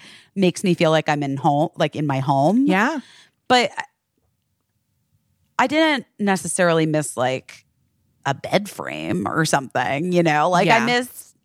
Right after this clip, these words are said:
Speaker 1: I missed, like, the pictures and the,
Speaker 2: Yeah.
Speaker 1: and the books, like, my
Speaker 2: Yeah.
Speaker 1: books and, I don't know.
Speaker 2: Yeah.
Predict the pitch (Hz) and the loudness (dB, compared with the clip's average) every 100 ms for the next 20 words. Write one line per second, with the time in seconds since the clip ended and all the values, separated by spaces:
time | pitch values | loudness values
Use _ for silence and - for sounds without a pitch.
0 | - 233 240 240 - 233 202 _ - 185 | -2 0 -2 -4 -2 -2 -2 _ 0 0
1 | 147 - - - 180 143 151 180 175 165 | 0 -4 -4 -2 -2 -2 -6 -6 -2 2
2 | 165 156 156 - _ _ 156 127 190 185 | 4 4 2 -2 _ _ -6 -2 0 0
3 | - 214 147 - - - 196 180 175 139 | 2 2 0 -6 -18 -6 -4 0 0 2
4 | 208 160 - - - 151 147 147 143 113 | 4 4 0 -12 -8 -6 -4 -4 -6 -8
5 | - _ _ _ _ - - 190 147 139 | -16 _ _ _ _ -14 -2 0 0 0
6 | 135 135 - 190 190 185 | -2 -2 0 2 4 2